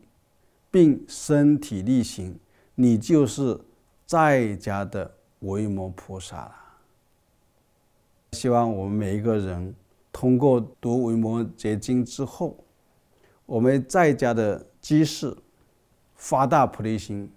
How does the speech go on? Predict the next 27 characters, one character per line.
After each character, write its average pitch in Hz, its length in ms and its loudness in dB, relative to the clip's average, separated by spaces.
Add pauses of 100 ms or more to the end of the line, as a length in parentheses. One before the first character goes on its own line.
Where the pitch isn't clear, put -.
(520)
行 139 320 2
菩 - 160 -4
萨 104 180 -2
道， 107 320 -4 (600)
利 185 160 0
益 175 160 4
一 139 40 2
切 117 140 0
众 104 260 -4
生， 92 240 -12 (920)
都 156 220 8
成 120 220 -6
为 104 280 -4 (440)
维 107 140 -2
摩 98 160 0
菩 98 220 -8
萨。 - 240 -12 (1080)
我 - 80 -8
们 107 100 -2
现 131 120 0
在 123 100 2
最 147 220 0
后 131 360 2
这 117 160 -4
个 107 100 -2
回 98 260 -6
向， 101 280 -4